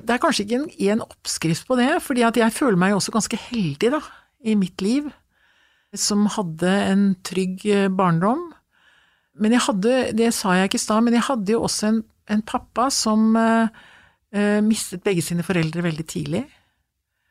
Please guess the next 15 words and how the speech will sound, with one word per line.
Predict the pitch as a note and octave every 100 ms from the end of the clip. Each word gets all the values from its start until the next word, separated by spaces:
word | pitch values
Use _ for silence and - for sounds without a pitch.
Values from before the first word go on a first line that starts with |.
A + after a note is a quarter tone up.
| _ _ _
og | G3
som | F#3 - F#3+ F#3+ F#3 F#3
ble | F3 F3+
satt | - G#3 -
bort | - D#3+
på | - D#3+
gård. | D3+ G3+ - - _ _ _ _
Det | B3 F#3+ F#3+
var | F#3 E3+
jo | E3+ F3+
datidens | F3 E3 C#3+ D3+ D3+ E3+
barnevern, | F#3 D#3 C3 F3+ C4+ -
at | - F3+ E3+ -
man, | F3+ F3+
eh, | F3+